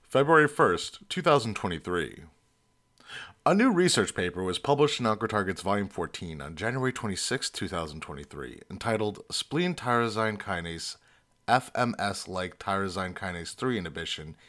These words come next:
in Relapse slash Refractory B-Cell Lymphoma, Including Diffuse Large B-Cell Lymphoma." Updated Data with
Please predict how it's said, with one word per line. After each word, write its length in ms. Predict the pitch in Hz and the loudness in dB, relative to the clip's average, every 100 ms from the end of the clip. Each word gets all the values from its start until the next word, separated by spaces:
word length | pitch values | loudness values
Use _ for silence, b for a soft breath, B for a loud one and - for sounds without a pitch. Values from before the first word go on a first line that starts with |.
| b _ | b _
in 180 | - 92 | -10 -6
Relapse 520 | 95 143 143 135 - | -2 2 6 6 4
slash 340 | - 87 82 - | -4 -4 -4 -6
Refractory 680 | 76 - 127 127 - 113 110 | -4 6 6 6 0 -2 -2
B-Cell 560 | 104 117 147 - 113 | -6 -6 -4 2 2
Lymphoma, 580 | 101 90 107 104 73 67 b b b b - | 2 0 2 0 0 -10 b b b b -10
Including 420 | 98 131 131 113 | -2 0 0 -2
Diffuse 520 | 98 95 151 156 - - | -4 -4 -2 -2 -4 -4
Large 460 | 104 110 110 90 | 4 4 4 0
B-Cell 400 | 87 101 107 85 | -6 -4 -2 -4
Lymphoma." 520 | 82 - 101 82 - - _ _ | -4 0 0 0 -8 -16 _ _
Updated 540 | 107 120 175 170 160 110 | 2 4 4 2 2 0
Data 400 | 85 69 71 73 _ _ | -2 -2 -8 -12 _ _
with 340 | 92 90 - | -4 -4 -8